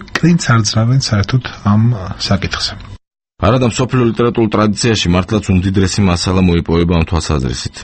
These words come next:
Speaker 2: რომელიც წიგნში ძალზე მოქნილად და საინტერესოდაა მიმოხილული. ანტიკური დროიდან და ძველი ჩინეთიდან დაწყებული, შუა საუკუნეების ევროპითა და თანამედროვე საქართველოთი დამთავრებული, თითქმის ყველაფერს შეეხო ავტორი.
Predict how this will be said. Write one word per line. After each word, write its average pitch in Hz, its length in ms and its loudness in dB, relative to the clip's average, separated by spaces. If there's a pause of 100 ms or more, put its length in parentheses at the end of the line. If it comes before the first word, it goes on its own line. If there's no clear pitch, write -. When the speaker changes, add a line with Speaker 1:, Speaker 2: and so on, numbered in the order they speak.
(160)
Speaker 2:
რომელიც 92 340 2
წიგნში - 320 0
ძალზე 87 320 2
მოქნილად 90 500 2 (220)
და - 140 -2
საინტერესოდაა 87 800 0
მიმოხილული. 76 600 0 (340)
ანტიკური 107 460 2
დროიდან 101 320 4
და 85 100 2
ძველი 95 300 2
ჩინეთიდან 95 480 0
დაწყებული, 82 560 0
შუა 95 180 -2
საუკუნეების 92 640 2
ევროპითა 85 460 2
და 67 120 2
თანამედროვე 82 520 2
საქართველოთი 82 560 0
დამთავრებული, 82 560 2 (400)
თითქმის 117 360 0
ყველაფერს 104 440 0
შეეხო 78 400 0
ავტორი. 64 360 -2